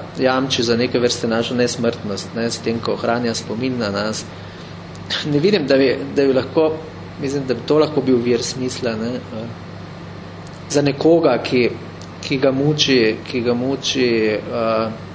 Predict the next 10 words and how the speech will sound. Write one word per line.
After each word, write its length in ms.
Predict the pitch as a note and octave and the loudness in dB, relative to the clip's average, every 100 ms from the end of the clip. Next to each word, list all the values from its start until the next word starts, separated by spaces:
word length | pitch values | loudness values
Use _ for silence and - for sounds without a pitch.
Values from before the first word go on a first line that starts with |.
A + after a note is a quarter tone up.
| - - - - - - - - - D3+ C3 | -16 -16 -14 -14 -14 -16 -16 -14 -12 -6 -4
muči 420 | C3+ - C3 A#2+ - - - - | -2 -2 0 0 -4 -14 -14 -2
to 120 | C3 | 0
vprašanje, 800 | C3 C3 A2+ B2 A#2+ C#3+ C#3 A#2+ | 2 2 2 4 4 4 2 2
ne, 200 | G#2+ A#2 B2+ - - - - - - - | 2 2 0 0 -8 -14 -14 -14 -12 -4
če 160 | C3+ | 0
ni 140 | C#3 D#3 | 2 2
ničesar, 540 | C3+ D3 D3+ D3+ A#2+ | 4 4 4 6 6
razen 240 | B2 C3 | 4 2
te 140 | B2+ C3+ | 2 0
hladne, 680 | - C3+ C3 C#3 C3 A#2+ | 2 2 4 2 2 0